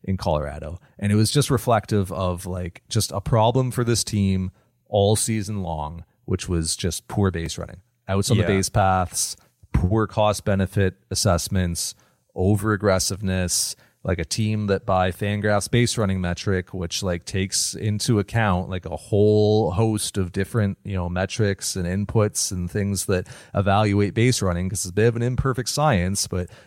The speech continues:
Speaker 1: this is as much of a catch-all as we get. By Fangraphs base running metric, the fourth worst base running team in baseball, and it showed in the wild card series.
Speaker 2: It, it really did. And I,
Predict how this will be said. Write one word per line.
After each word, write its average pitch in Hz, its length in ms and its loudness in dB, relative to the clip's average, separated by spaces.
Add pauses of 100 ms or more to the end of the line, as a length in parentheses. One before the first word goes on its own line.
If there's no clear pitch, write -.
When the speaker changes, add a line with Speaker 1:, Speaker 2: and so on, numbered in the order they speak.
Speaker 1:
this 104 160 0
is 107 100 -4
as 101 140 -6
much 104 220 0
of 110 80 -2
a 107 40 0
catch-all 113 560 2
as 107 140 0
we 113 140 -2
get. 110 420 2 (300)
By 92 160 0
Fangraphs 107 580 0
base 104 260 0
running 95 220 -4
metric, 90 460 -4 (220)
the 87 120 -4
fourth 98 560 -2
worst 95 380 -4
base 87 280 -4
running 85 260 -2
team 82 440 -6
in 82 220 -10
baseball, 90 640 -2
and 85 160 -10
it 82 160 -10
showed 80 720 0 (120)
in 87 140 -8
the 85 60 -4
wild 71 260 -4
card 69 160 -12
series. - 380 -14 (240)
Speaker 2:
It, 120 240 0
it 104 160 -2
really 92 240 -2
did. 87 280 -2
And 90 140 -4
I, 92 160 -2